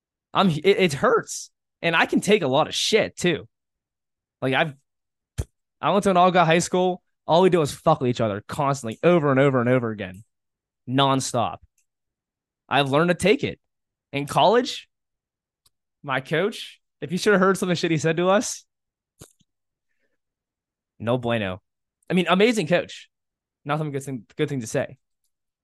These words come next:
It's all, it's all for good though. It's all for a good cause, right? Because when you do get in the real world, shit's gonna happen to you, and you gotta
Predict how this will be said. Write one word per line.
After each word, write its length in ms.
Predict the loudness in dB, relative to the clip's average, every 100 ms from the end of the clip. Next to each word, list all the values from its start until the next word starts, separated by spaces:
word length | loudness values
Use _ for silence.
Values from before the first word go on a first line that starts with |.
| _
It's 140 | -2 4
all, 140 | 6
it's 180 | 6 4
all 120 | 2
for 160 | 4 2
good 200 | 2 0
though. 140 | -4
It's 120 | -2
all 120 | -2 0
for 120 | -2
a 60 |
good 140 | -4 -4
cause, 340 | -6 -6 -12 -14
right? 240 | -14 -14 _ _ _ _ _ _ _ _ _ _ -10
Because 240 | 0 2
when 80 | 4
you 60 | 4
do 140 | 4
get 120 | 2
in 40 | -2
the 100 | 2
real 200 | 2 4
world, 340 | 4 2 0 -8 _ _ -14
shit's 280 | 0 0 0
gonna 160 | -2
happen 300 | 0 0 0
to 40 | 0
you, 100 | 2
and 100 | 2
you 60 |
gotta 280 | 2 2 0